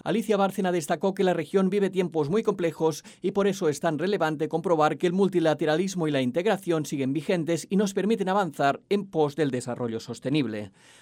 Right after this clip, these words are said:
Bárcena solicitó una solidaridad económica global que sirva para confrontar retos como los cambios del mercado laboral, el cambio climático o la cuarta revolución tecnológica, y pidió modificar los modelos de consumo y producción.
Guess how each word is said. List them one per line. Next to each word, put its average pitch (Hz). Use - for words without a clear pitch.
Bárcena 135
solicitó 143
una 160
solidaridad 151
económica 175
global 156
que 165
sirva 196
para 175
confrontar 147
retos 175
como 135
los 120
cambios 165
del 131
mercado 151
laboral, 156
el 170
cambio 220
climático 151
o 165
la 190
cuarta 170
revolución 127
tecnológica, 135
y 175
pidió 196
modificar 147
los 123
modelos 160
de 151
consumo 117
y 117
producción. 113